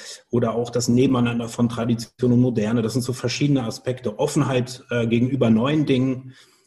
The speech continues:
Also ich sag immer, ich habe meinen Freunden damals immer erzählt, diese Tamagotchi-Geschichte, als das rauskam,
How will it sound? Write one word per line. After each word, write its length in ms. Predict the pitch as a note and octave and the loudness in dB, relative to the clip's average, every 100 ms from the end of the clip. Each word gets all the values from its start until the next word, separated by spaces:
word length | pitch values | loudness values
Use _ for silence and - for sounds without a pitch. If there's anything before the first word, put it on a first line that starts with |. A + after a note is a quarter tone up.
| _ | _
Also 160 | G#2 A2 | -4 -4
ich 160 | A2 | -2
sag 240 | - A2+ A2+ | -2 -2 0
immer, 560 | A#2 A2+ A2+ G#2+ G2+ | 2 2 0 -2 -4
ich 140 | G2+ A2 | -8 -6
habe 80 | A2+ | -2
meinen 160 | A#2 | 0
Freunden 300 | A2 A2+ B2+ | 0 0 0
damals 340 | A2+ A#2+ A#2 A#2+ | 0 0 0 0
immer 140 | A#2 | -2
erzählt, 420 | G#2 G#2 B2 B2+ | -2 -4 -2 0
diese 220 | A#2 A2 | 0 -2
Tamagotchi-Geschichte, 1120 | - - A2+ A2 B2 D3 C3+ A#2+ B2+ A#2+ B2+ A#2 | 0 0 0 0 -2 -2 0 0 -2 -2 -2 -2
als 180 | A2+ A2+ | -2 -4
das 200 | G#2 G2+ | -4 -2
rauskam, 760 | A2+ C3+ - B2+ B2 B2+ B2 | -2 -2 -4 -2 2 0 -2